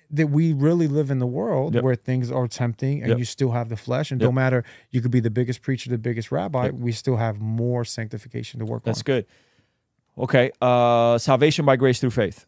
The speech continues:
Speaker 1: Amen.
Speaker 2: Okay.
Speaker 1: Hundred percent.
Speaker 2: Okay. What about the other solas in the Protestant?
Speaker 1: So, yeah, so we don't even really deal with those kind of solas like that. We
Speaker 2: Sure.
Speaker 1: don't think like that. So we, we're not Calvinistic. So
Speaker 2: Yeah,
Speaker 1: we
Speaker 2: yeah.
Speaker 1: don't, we don't really lean that way,
Speaker 2: What about,
Speaker 1: right?
Speaker 2: like, sola scriptura, like, scripture's the final
Speaker 1: Yeah, hundred
Speaker 2: authority?
Speaker 1: percent. Genesis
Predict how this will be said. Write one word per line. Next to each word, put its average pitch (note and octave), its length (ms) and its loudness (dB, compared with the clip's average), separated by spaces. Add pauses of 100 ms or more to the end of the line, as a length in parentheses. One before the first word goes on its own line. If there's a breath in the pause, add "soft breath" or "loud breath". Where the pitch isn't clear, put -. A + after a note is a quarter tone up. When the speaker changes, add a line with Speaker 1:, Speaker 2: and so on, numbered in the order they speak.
(100)
Speaker 1:
Amen. B2+ 280 0 (320)
Speaker 2:
Okay. G2 220 -4 (420)
Speaker 1:
Hundred A#2 140 0
percent. A#2 340 -8 (160)
Speaker 2:
Okay. G2+ 380 -2
What C3 180 4
about B2+ 200 4
the - 100 0
other A2 320 4
solas - 580 -4 (140)
in F#2+ 180 -6
the F2+ 60 -6
Protestant? F#2+ 600 -6
Speaker 1:
So, - 120 0
yeah, E3+ 180 4
so C#3+ 160 0
we E3 140 2
don't G3 160 0
even F3 180 -2
really C#3 300 0
deal B2 220 0
with A#2+ 120 -2
those A2+ 220 -4
kind A2 200 -4
of G#2+ 200 -10
solas A#2 420 0
like B2 180 0
that. D#3+ 140 -2
We C3 80 0
Speaker 2:
Sure. B2 100 4
Speaker 1:
don't F#2+ 60 0
think B2 140 0
like A#2+ 160 -2
that. A#2+ 180 -2
So C3 140 0
we, A#2+ 160 -2
we're C3+ 180 2
not A#2+ 180 0
Calvinistic. A2+ 720 -2
So - 140 4
Speaker 2:
Yeah, A#2+ 60 8
Speaker 1:
we F#2+ 60 4
Speaker 2:
yeah. C3 80 4
Speaker 1:
don't, B2+ 200 0
we B2+ 120 4
don't A#2+ 160 0
really A#2 200 -2
lean A#2+ 260 0
that A2 200 -4
way, A2 100 -4
Speaker 2:
What C#3 140 6
about, C#3+ 80 8
Speaker 1:
right? C3 60 6
Speaker 2:
like, B2 120 2
sola B2+ 280 4
scriptura, G#2 440 0
like, F2+ 140 -2
scripture's - 400 -2
the G2 60 -4
final B2+ 220 4
Speaker 1:
Yeah, G3+ 80 6
hundred F#2+ 100 0
Speaker 2:
authority? C#3+ 200 2
Speaker 1:
percent. C3+ 300 -2
Genesis B2+ 320 0